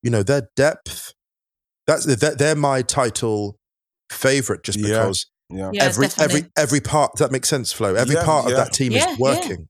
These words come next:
Speaker 1: Yeah, yeah.
Speaker 3: Yeah.
Speaker 2: Mm,
Speaker 3: They're
Speaker 2: I
Speaker 3: very in sync. And
Speaker 2: Yeah.
Speaker 3: I think the only way Arsenal are gonna get anything is by really finessing their set pieces, which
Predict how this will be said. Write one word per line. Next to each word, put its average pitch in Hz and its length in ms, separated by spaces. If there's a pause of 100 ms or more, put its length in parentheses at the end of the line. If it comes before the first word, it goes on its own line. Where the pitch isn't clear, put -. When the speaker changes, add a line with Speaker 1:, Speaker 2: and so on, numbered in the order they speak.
Speaker 1:
Yeah, 104 160 (120)
yeah. 95 180
Speaker 3:
Yeah. 247 180 (420)
Speaker 2:
Mm, 123 320
Speaker 3:
They're 233 140
Speaker 2:
I - 20
Speaker 3:
very 262 300
in 214 120
sync. 190 520
And 190 180
Speaker 2:
Yeah. 123 220 (260)
Speaker 3:
I 208 100
think 240 220
the 233 160
only 247 340
way 196 500 (360)
Arsenal 185 560
are 165 60
gonna 165 380
get - 280
anything 156 640 (120)
is 156 680 (640)
by 175 220
really 165 600
finessing 165 540
their 160 140
set - 280
pieces, 160 540
which - 440